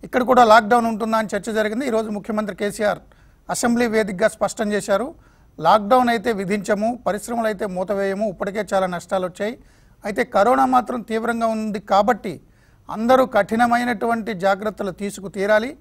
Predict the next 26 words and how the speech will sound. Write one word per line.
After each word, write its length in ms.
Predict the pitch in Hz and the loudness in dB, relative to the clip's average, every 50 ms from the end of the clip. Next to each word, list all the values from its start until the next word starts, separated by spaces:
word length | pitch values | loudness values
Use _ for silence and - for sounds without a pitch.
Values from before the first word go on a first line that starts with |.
| _ _ _ _ _ _ _ _ - | _ _ _ _ _ _ _ _ -4
జాగ్రత్తలు 520 | - 196 202 220 214 240 247 202 - 240 | 2 4 4 4 4 0 -2 -2 -2 -4
తీసుకోకపోతే 760 | 214 - 262 294 285 - 269 240 202 220 196 220 208 180 208 | -4 -4 -6 -8 -6 -4 -4 -4 -4 -4 -6 -6 -4 -4 -4
కనుక 340 | 190 208 202 196 185 208 196 - - | -4 -4 -4 -2 -2 -2 -2 -2 -4
చర్యలు 220 | 196 185 202 196 | -4 -2 -2 -4
తప్పు" 340 | 185 - 185 180 - 196 190 | -2 -4 -4 -4 -2 -2 -2
అంటూ 180 | 190 185 180 196 | -2 -2 0 -2
ఆయన 140 | 185 180 175 | -2 -2 -2
హెచ్చరిక 300 | 170 160 - 170 165 156 | -6 -8 -8 -8 -8 -6
జారీ 200 | 151 160 147 147 | -4 -6 -6 -6
చేశారు. 360 | 143 139 127 120 - - - - _ _ _ _ _ _ _ _ _ _ - - | -8 -14 -16 -18 -18 -20 -20 -20 _ _ _ _ _ _ _ _ _ _ -6 -4
ఆంధ్రప్రదేశ్లో 640 | 196 220 208 233 233 196 226 196 220 208 - 226 208 | 0 2 2 2 2 0 0 0 0 -2 -2 -4 -4
కూడా 180 | 175 196 175 | -2 -2 -2
అదే. 200 | 165 156 147 131 - _ _ _ _ _ _ _ _ _ _ - | -2 -2 -4 -8 -14 _ _ _ _ _ _ _ _ _ _ -4
వాస్తవంగా 460 | 160 196 - - 247 233 233 233 240 | -4 -4 -2 0 0 0 2 4 4
ఆంధ్రప్రదేశ్లో 680 | 214 202 214 220 233 196 226 208 226 220 - 240 240 | 4 2 2 0 -2 -4 -2 -2 -2 -2 -2 -2 -4
పదిహేను 360 | 233 - 190 180 190 214 214 214 | -2 -2 -2 -2 -2 -2 0 0
రోజుల 220 | 208 226 220 233 | 0 -2 -2 -4
క్రితం 320 | 220 - 214 190 - 226 | -6 -6 -6 -4 -4 -2
వరకు 240 | 226 226 202 190 226 180 208 | -2 -4 -4 -6 -8 -10 -10
చూస్తే 360 | 208 196 - - 254 277 - - - _ _ _ _ _ _ _ _ _ _ _ _ _ _ _ _ _ _ _ _ | -10 -10 -8 -6 -6 -6 -8 -10 -20 _ _ _ _ _ _ _ _ _ _ _ _ _ _ _ _ _ _ _ _
టూ 120 | - 247 262 | 0 2 2
డిజిట్ 360 | 233 262 233 214 254 202 214 | 2 2 2 0 -2 0 2
మాత్రమే 380 | 233 247 240 - 233 240 240 240 | 4 4 4 4 2 0 0 0
ఉండేవి. 360 | 226 208 196 185 160 123 117 - _ _ _ _ _ - _ - | 0 0 -2 -2 -4 -6 -8 -16 _ _ _ _ _ -20 _ -12
ఇప్పుడు 280 | 190 190 185 277 240 226 | -10 -6 -2 0 2 2
మళ్ళీ 420 | 202 202 220 240 269 262 254 - | 4 4 4 4 2 0 0 -2